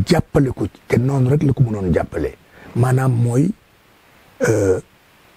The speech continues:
acceptation boobu, muñal ko ci loolu, ba pare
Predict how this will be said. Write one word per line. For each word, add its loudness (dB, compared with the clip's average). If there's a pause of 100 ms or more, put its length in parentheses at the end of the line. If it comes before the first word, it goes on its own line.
(380)
acceptation 0
boobu, 0 (560)
muñal 6
ko 2
ci 0
loolu, -2 (720)
ba 4
pare -2